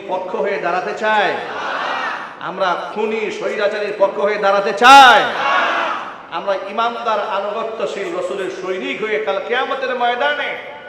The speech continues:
সাহাবায়ে কেরামের পেছনে, তাবিঈদের পেছনে, উলামাদের পেছনে, শহীদদের পেছনে, সিদ্দিকীদের পেছনে আমরা দাঁড়াতে চাই। ঠিক কিনা বলেন? রাষ্ট্রের রাজনীতিবিদ,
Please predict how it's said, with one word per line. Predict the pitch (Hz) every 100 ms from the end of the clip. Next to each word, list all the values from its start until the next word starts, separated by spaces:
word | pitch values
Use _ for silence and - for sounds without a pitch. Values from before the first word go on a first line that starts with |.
| - - - -
সাহাবায়ে | 202 214 233 247 247
কেরামের | 240 233 -
পেছনে, | 208 208 214 208 - - -
তাবিঈদের | 214 226 233 262 269 269 233
পেছনে, | 240 240 240 220 - -
উলামাদের | 240 254 254 285 240
পেছনে, | - 240 226 214 -
শহীদদের | 254 277 302 330 302 -
পেছনে, | - 277 285 247 - - - - - -
সিদ্দিকীদের | 254 262 262 262 330 415 427 330 285
পেছনে | 262 254 254 226
আমরা | 208 196
দাঁড়াতে | 190 170 165
চাই। | 135 113 - - - - - - - - - - 269 240 233 226 - - - - -
ঠিক | 170
কিনা | 190 196 202
বলেন? | 220 - - - - - - - - - - - - - - - - - - - - - - - - - - - 156
রাষ্ট্রের | 180 - 196 180
রাজনীতিবিদ, | 185 196 196 190 185